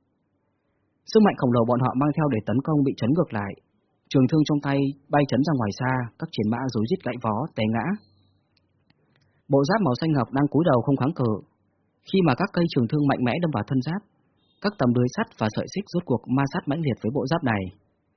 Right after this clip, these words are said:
Âm thanh kim loại chói tai không ngừng vang lên. Nhưng ngay vào lúc này, trên mỗi cánh tay của bộ giáp kim loại này có một tấm kim loại trông như là đồ bảo vệ tay lại tự động rớt xuống. Hai tấm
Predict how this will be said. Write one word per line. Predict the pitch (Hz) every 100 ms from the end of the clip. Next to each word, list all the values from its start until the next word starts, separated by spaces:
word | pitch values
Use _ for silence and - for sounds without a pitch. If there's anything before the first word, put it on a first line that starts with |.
| _ _ -
Âm | 165 170
thanh | 160
kim | 165 143
loại | 107
chói | - 135
tai | 156 151
không | 147
ngừng | 127 98
vang | 123 120
lên. | 127 117 110 _ _ _ _ _ _ _ -
Nhưng | 185
ngay | 190 185
vào | 123
lúc | 196
này, | 156 117 117
trên | 151
mỗi | 160
cánh | 143 147
tay | 165 156
của |
bộ | 113 107
giáp | 175 -
kim | 143
loại | 135 113
này | 110 101 95
có | -
một | 139 -
tấm | 101 151
kim | 160
loại | 139 113 -
trông | 151 143
như | 131
là | 110 98
đồ | 123 110 107
bảo | 107 101
vệ | 113 -
tay | 139 139 127 - _
lại | - 117
tự | 135
động | 120 117
rớt | 165 -
xuống. | 120 123 233 _ _ _ _ _ _ _ _ _ _ _ _
Hai | 175
tấm | 165